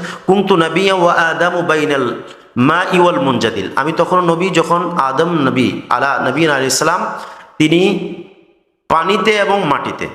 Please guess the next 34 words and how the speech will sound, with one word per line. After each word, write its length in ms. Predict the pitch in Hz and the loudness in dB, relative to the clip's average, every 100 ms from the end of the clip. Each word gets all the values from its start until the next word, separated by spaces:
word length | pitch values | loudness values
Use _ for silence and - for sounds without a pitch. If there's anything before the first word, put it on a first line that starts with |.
| - - - - - | -16 -20 -20 -8 0
মিশ্রিত। 520 | 135 - 151 127 92 87 - | 0 2 -2 -2 -2 -4 -8
এখানে 220 | 127 151 175 | -4 -2 0
মুনজাদিল 480 | 170 175 185 196 | 2 2 2 2
অর্থ 220 | 196 185 185 | 0 0 -2
হচ্ছে 260 | 180 190 165 151 | 0 0 0 -2
কিতাআতুল, 480 | 185 180 143 - 127 - - - - - | -2 0 0 0 -2 -4 -10 -20 -10 -4
কিতাআতুম 400 | 165 160 156 143 | 0 0 0 0
মিনাল 200 | 139 131 | 2 2
আরদ, 300 | 139 113 - - - - | 0 -2 -6 -12 -16 -6
জমিনের 460 | 113 156 165 185 190 | 0 2 2 2 2
মাটির 300 | 156 143 - - | 0 -2 -6 -4
টুকরা। 500 | 147 107 87 - - - - _ - | -2 -2 -2 -6 -16 -20 -20 _ -4
অর্থাৎ 220 | - 170 | -2 0
যে 100 | 160 | 2
ওনাকে 420 | 151 147 170 170 143 | 2 2 2 0 2
মাটির 280 | 139 160 165 | 0 -2 -6
টুকরা 300 | 175 180 165 | -4 0 0
নিয়ে 160 | 147 139 | 2 2
যে, 280 | 135 120 - - - | 2 0 -4 -12 -6
আহ, 120 | - 117 | -4 -2
খামিরা 340 | - 139 160 156 | -2 0 0 0
করে 300 | 160 147 139 | 2 2 2
ওনাকে, 400 | 113 131 139 123 | 0 -2 -2 0
ওনার 220 | 123 123 | 2 0
বডি 260 | 117 143 | 0 0
তৈরি 240 | 160 160 131 | 0 0 2
করা 160 | 127 | 0
হয়েছিল, 360 | 113 113 113 117 | 0 -2 -2 -2
সেটির 300 | - 156 165 | -2 -2 0
দিকে 140 | 160 | 0
ইঙ্গিত 300 | 147 127 123 | 0 0 0
করা 160 | 135 131 | 0 0
হয়েছে 220 | 139 151 | 0 0
মুনজাদিল। 580 | 139 135 123 117 107 90 | 0 2 2 0 -2 -6